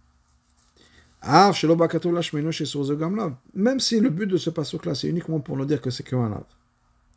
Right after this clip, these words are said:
Ou c'est que, c'est, ou c'est un lave. Pas juste un interdit, c'est pas une belle chose à faire.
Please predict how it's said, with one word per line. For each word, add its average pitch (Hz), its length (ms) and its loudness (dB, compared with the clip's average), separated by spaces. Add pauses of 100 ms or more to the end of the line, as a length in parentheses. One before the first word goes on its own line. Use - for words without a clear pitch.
(120)
Ou 107 60 -4
c'est 101 180 -4
que, 135 360 4
c'est, 98 260 -8
ou 113 100 -10
c'est 156 220 4
un 135 80 2
lave. 101 200 -2 (400)
Pas 160 140 4
juste 151 220 0
un 127 100 0
interdit, 120 400 0
c'est 107 140 -8
pas 120 100 -2
une 117 80 0
belle 107 140 -2
chose 117 200 -6
à 95 40 -6
faire. 98 240 -10